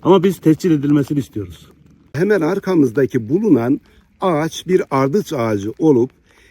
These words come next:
Speaker 2: iki bin yirmi üç yılı on dokuz Ağustos tarihinde Doktor Mehmet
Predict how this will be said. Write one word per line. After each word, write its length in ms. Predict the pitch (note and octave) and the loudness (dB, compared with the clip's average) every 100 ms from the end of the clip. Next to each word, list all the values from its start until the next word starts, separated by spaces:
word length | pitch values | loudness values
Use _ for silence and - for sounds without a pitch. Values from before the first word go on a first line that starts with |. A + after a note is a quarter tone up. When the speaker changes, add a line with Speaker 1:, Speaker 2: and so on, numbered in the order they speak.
| _ | _
Speaker 2:
iki 300 | - - F#3 | -14 -6 -4
bin 160 | G3 A3 - C#3 C3 | -2 -2 0 0 2
yirmi 320 | B2 D#3 F3 A3 | 2 4 2 0
üç 320 | A3+ - - | -2 -4 0
yılı 300 | A#2+ G#2+ C#3+ - | 2 2 0 4
on 240 | E3+ F#3 | 4 6
dokuz 420 | F3+ - A3+ C#3 - | 2 2 0 0 -2
Ağustos 600 | C#3 E3 - - D3+ - | 0 0 0 -2 -4 -4
tarihinde 840 | - A#2+ B2 A2 G2+ F2+ F#2+ C#3+ - _ - _ A#2 | -6 -2 -2 0 0 -2 -2 -6 -8 _ -20 _ 0
Doktor 480 | D#3 D#3 - G#3 D#3+ | 2 2 4 2 4
Mehmet 440 | C3 D3 D3 F3+ | 2 2 2 0